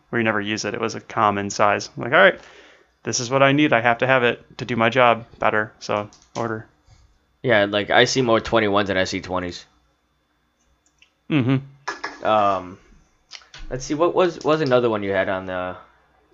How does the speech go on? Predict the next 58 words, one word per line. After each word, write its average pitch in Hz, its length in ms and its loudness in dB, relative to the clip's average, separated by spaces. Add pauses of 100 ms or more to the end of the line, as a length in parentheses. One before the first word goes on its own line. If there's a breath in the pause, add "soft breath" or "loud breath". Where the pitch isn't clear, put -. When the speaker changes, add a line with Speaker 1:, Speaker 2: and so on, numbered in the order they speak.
(140)
Speaker 2:
D 101 180 -6
I - 20 -2
Y? 90 220 -4
'Cause 107 140 -10
I 117 40 0
know 123 120 0
we 120 80 0
covered, 117 260 0
like, 101 240 -2
what 107 260 -4
you 101 60 -12
need 101 240 -4
and 95 100 -10
just 98 140 -14
kind 120 180 2
of 101 140 -6 (120)
being 123 220 0
up 113 260 0
to 120 120 -2
learning 110 320 -2
for 98 180 -6
it, 95 60 -6
and 98 220 -6 (520 loud breath)
even 156 220 4
if 160 100 4
it's 139 160 0
watching 113 440 4
a 104 80 -4
YouTube 107 340 -4
video 131 500 0
and 107 140 -6
getting 117 200 0
a 101 60 -4
friend 120 260 0
over 123 420 0 (440 soft breath)
and 107 100 -8
taking 123 240 -2
a 104 80 -2
whack 95 240 0
at 90 160 -8
it. - 160 -14 (720 loud breath)
Speaker 1:
Yeah, 151 260 4
well, 143 160 6
like, 143 100 6
for 147 120 -2
you, 151 200 4
what 143 180 4
kind 170 140 4
of 156 80 2
information 131 420 2
did 120 160 -2
you 117 60 0
use 123 200 0
for 131 140 -4
the 120 60 2
M 120 100 4
R 113 80 6
two? 117 260 -2